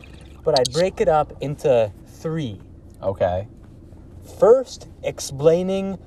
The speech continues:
Speaker 1: Rango and how sweet Rango is.
Speaker 2: Okay.
Speaker 1: But,
Speaker 2: So
Speaker 1: like,
Speaker 2: you get a Rango
Speaker 1: there's
Speaker 2: star.
Speaker 1: jokes within, like,
Speaker 2: Yeah.
Speaker 1: these three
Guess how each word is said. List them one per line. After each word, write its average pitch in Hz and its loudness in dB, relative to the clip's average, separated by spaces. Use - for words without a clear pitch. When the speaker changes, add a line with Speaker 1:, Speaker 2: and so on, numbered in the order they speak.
Speaker 1:
Rango 127 4
and 117 -4
how 117 -2
sweet 170 -8
Rango 123 4
is. 104 -4
Speaker 2:
Okay. 113 4
Speaker 1:
But, 175 6
Speaker 2:
So 180 -10
Speaker 1:
like, 202 4
Speaker 2:
you - -
get 117 -4
a 110 -4
Rango 110 2
Speaker 1:
there's 220 4
Speaker 2:
star. 90 -2
Speaker 1:
jokes 277 4
within, 156 -2
like, 123 4
Speaker 2:
Yeah. 135 8
Speaker 1:
these 95 0
three 123 -6